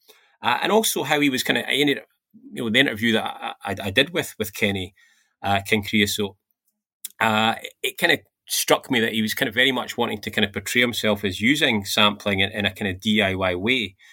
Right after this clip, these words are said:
So, you know, the sampler that kind of he, um, he used, uh, in kind of many of those lo-fi recordings, it was a kind of second-hand foot pedal. Uh, it was a digital delay pedal that he had bought,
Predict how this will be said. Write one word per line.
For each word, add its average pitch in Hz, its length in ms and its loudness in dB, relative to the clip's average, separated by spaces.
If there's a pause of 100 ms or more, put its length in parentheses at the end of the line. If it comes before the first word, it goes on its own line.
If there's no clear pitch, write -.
(240)
So, 120 480 2
you 110 120 0
know, 104 220 2
the 101 100 -8
sampler 127 480 2
that 101 180 -2
kind 101 120 -2
of 90 80 -2
he, 101 320 2
um, 95 380 -4 (800)
he - 140 -2
used, 110 640 0 (440)
uh, 101 420 0 (120)
in 101 160 0
kind 104 160 0
of 101 80 0
many 110 200 4
of 104 100 0
those 101 220 -2
lo-fi 101 320 2
recordings, 104 640 -2
it 131 80 -4
was 135 120 -2
a 151 60 2
kind - 160 2
of - 60 0
second-hand 107 840 0
foot - 320 -8
pedal. 104 400 0 (440)
Uh, 101 320 2
it 120 120 -4
was 110 120 -4
a 107 60 4
digital 107 480 2
delay 101 340 0
pedal 98 360 0
that 92 120 -6
he - 160 -6
had 87 200 -10
bought, 110 300 0